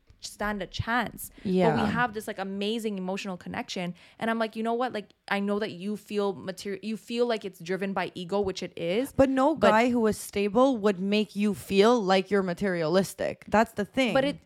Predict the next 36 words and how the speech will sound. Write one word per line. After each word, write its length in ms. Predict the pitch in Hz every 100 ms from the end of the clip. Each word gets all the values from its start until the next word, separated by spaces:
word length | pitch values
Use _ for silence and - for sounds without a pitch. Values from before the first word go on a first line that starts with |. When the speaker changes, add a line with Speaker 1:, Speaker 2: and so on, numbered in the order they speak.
| -
Speaker 1:
I 120 | 247
think 180 | 294 302
it's 100 | 240
more 200 | 226 226
so 160 | -
on 120 | 214 190
herself. 500 | 185 185 - 190 -
She 240 | - 226
feels 320 | - 220 202
like, 200 | 196 185 -
"Oh, 340 | 208 202 190 - _ _
you 160 | - 220
know, 80 | 208
I'm 120 | 196
being 180 | 208 208
materialistic 720 | 190 214 202 233 247 226 202
to 100 | 208
want 340 | 185 196 196
these." 100 | -
Speaker 2:
But 140 | 226 220
what 100 | 240
I'm 160 | 233 226
trying 220 | 247 240
to 100 | 220
say 240 | - 254
is 140 | 233 185
the 160 | 214
only 320 | - 240 254
reason 360 | 226 226 214 220
she 220 | - 220
feels 360 | 202 220 208 214
that 200 | 247 247
way 220 | 269 277
is 280 | 254 214 185
the 180 | 214 -
other, 400 | 208 202 226